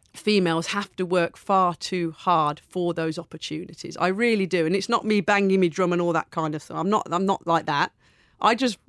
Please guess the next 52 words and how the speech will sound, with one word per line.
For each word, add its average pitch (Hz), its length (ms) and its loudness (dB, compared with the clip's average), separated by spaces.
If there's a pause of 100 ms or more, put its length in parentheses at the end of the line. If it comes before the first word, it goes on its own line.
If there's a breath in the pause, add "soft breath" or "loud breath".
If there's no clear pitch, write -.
(140)
go 196 200 2
with 180 260 -2
whatever's 190 520 -2
the - 120 -10
best 220 340 -2
person 185 400 0
for 175 120 -8
the 165 100 -2
job 208 380 0 (360 soft breath)
or 196 160 0
the 175 100 -2
best 185 360 -4
production - 680 -6 (480)
that - 100 -12
you 180 140 -6
can 175 180 -6
get 170 280 -6
out 147 200 -12
of 160 80 -16
something. 165 300 -8
I'm 196 100 -2
very 262 180 0
fair 262 320 -2
when 185 120 2
I 165 80 -2
work. 156 300 -4
I 185 60 0
like 214 180 -2
to - 60 -18
think 214 120 -10
when 190 100 -4
people 208 260 -8
work 202 140 -2
with - 60 -8
me, 170 80 -4
I 175 60 -2
share 214 320 -2
the 180 80 0
love, - 320 -4 (360)
'cause - 180 -6
you 294 80 0
want 320 160 0
the 240 100 -2
output - 420 -2
to 196 100 -12
be 202 100 -8
the 190 100 -2
best - 320 -6
it - 80 -16
can 196 140 -6
possibly 170 440 -6
be. 190 360 -4